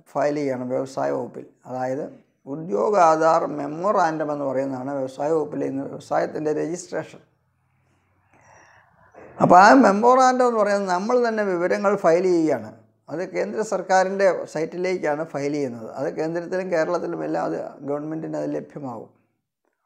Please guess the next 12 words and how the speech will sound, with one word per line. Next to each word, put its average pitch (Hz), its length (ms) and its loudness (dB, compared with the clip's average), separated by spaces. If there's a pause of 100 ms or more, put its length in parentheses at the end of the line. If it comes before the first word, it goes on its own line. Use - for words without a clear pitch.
(920)
അപ്പം 175 260 6
നമുക്ക് 262 420 6 (560)
ഈ - 20 0 (140)
ഉദ്യോഗ 208 380 2 (160)
ആധാർ 156 260 2
എന്ന് 151 180 -6
പറയുന്ന 139 300 -4 (300)
ഇത് 127 120 -6 (160)
പത്ത് 160 320 -8
മിനിറ്റ് 170 320 -8
കൊണ്ട് 202 180 -6 (120)
നമുക്ക് 165 200 -8